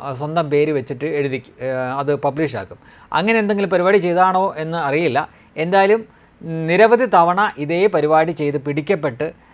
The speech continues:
ആ, സമൂഹത്തിൻ്റെ മുന്നിൽ തന്നെ കോപ്പി ഡി ടീച്ചർ, ആ, ഫോട്ടോസ്റ്റാറ്റ് മെഷീൻ എന്നൊക്കെ പേര് കേട്ട ഒരു വ്യക്തി ഏറ്റവും ഒടുവിലായിട്ട് കോപ്പി അടിച്ചത് അഥവാ കൈ വെച്ചത്, ആ, തീക്കട്ടയിൽ ഉറുമ്പരിക്കുന്നു എന്ന് പറഞ്ഞ പോലെ ഒരു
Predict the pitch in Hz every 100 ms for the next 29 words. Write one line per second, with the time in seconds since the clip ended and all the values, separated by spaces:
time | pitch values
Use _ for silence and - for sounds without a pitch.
0 | - - 147 139 151 147 170 190 196 180
1 | 160 175 190 165 143 143 - 139 135 170
2 | 170 147 147 143 143 - _ _ 131 131
3 | 127 147 147 175 - 170 - 147 143 160
4 | 143 139 139 131 143 - 147 165 190 156
5 | 139 - 143 135 127 123 120 131 127 135
6 | 170 139 127 160 180 131 117 127 120 127
7 | 135 165 117 110 117 - - 113 127 139
8 | 147 135 160 - _ _ _ - 120 139
9 | 101 - - _ - - - 123 127 123
10 | 113 110 - - 147 147 175 160 165 135
11 | 135 147 170 147 131 139 139 127 131 127
12 | 123 147 165 143 120 127 120